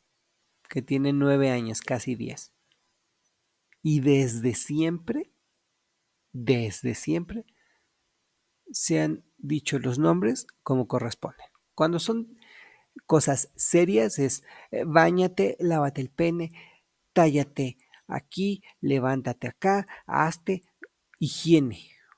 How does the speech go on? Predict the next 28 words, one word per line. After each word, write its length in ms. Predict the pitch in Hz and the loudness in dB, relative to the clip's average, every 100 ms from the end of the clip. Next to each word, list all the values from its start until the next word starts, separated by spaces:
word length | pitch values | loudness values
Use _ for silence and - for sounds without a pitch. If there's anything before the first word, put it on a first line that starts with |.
| _ _ _ _ _ _ - - _ _ _ _ _ _ _ _ _ _ - | _ _ _ _ _ _ -20 -20 _ _ _ _ _ _ _ _ _ _ -6
Y 120 | 196 | -4
ya 140 | 175 208 | 2 2
en 120 | 214 | 2
un 180 | 220 208 | 0 0
ambiente 460 | 202 196 196 190 | 0 0 0 0
más 180 | 185 185 | 2 2
relajado, 800 | 180 175 156 - 151 143 151 - | 2 2 0 0 -2 0 -2 -6
si 260 | 139 147 135 | -8 -4 -2
decimos 380 | 123 - 127 123 | -2 -4 -6 -6
como, 320 | 127 123 - | -10 -8 -4
"Ay, 300 | 202 285 320 | -4 -2 -2
los 200 | 180 151 | -2 -2
panditas", 840 | - 139 143 156 175 - 143 - _ _ _ _ | -2 0 0 0 -4 -6 -10 -14 _ _ _ _
en 120 | 151 | -8
lugar 220 | 127 117 117 | -6 -4 -4
de 80 | |
los 180 | 113 113 | -6 -6
testículos, 800 | - 127 - 143 151 147 160 - _ - - - | -6 -6 -4 -2 -2 -2 -4 -10 _ -20 -20 -12
la 220 | - 151 | -2 0
antenita 880 | 131 117 135 135 180 180 - 151 151 139 | 0 0 0 2 0 -2 -2 -4 -4 -6
en 140 | 127 | -6
lugar 280 | 113 113 107 | -6 -6 -6
de 100 | 110 | -8
pene. 420 | - 156 156 147 - _ _ _ _ _ _ _ _ _ _ _ _ _ _ _ _ _ _ | -2 -2 -2 -6 -14 _ _ _ _ _ _ _ _ _ _ _ _ _ _ _ _ _ _
Pero 260 | 180 165 160 | 0 2 4
los 220 | 151 139 | 2 2
nombres 360 | 170 185 226 | 2 0 -2
existen. 840 | - - - 190 - - 131 127 | -4 0 -2 -2 -6 -6 -10 -10